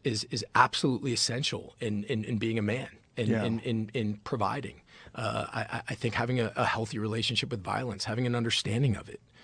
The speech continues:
Speaker 1: I think, um, y-, you know, teaching your kids to, to, to have a relationship with violence where, where, where, where, you know, they're not being ruled by fear or shame, but they can have some sort of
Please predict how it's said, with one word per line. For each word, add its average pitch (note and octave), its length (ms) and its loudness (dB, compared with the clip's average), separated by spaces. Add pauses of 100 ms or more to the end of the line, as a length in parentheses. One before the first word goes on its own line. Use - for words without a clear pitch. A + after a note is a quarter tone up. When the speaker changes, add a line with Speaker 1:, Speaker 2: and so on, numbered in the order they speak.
(300)
Speaker 1:
I - 40 -10
think, A2 340 -4
um, A2+ 360 -2 (360)
y-, - 120 -20 (360)
you A#2+ 320 0
know, A2 80 2
teaching B2 380 4
your A2+ 120 0
kids B2 580 0
to, G2+ 440 -4 (120)
to, C3 100 0
to G#2+ 140 0
have G2+ 160 2
a G#2 40 -4
relationship G#2 600 0
with G2+ 100 -2
violence G2 480 -4
where, G#2 220 0
where, A2 240 -4
where, A2+ 180 -4
where, A2 360 -2 (280)
you A#2+ 380 -4
know, G2+ 100 0
they're A2 140 4
not A2 240 2
being A#2 240 2
ruled A2+ 340 2
by G2 140 -2
fear A#2+ 460 0
or G2+ 80 -2
shame, A#2 480 0
but G#2 100 -8
they A#2 80 -4
can G#2+ 120 -4
have G#2+ 120 0
some A#2 160 0
sort A#2+ 180 0
of A2 60 2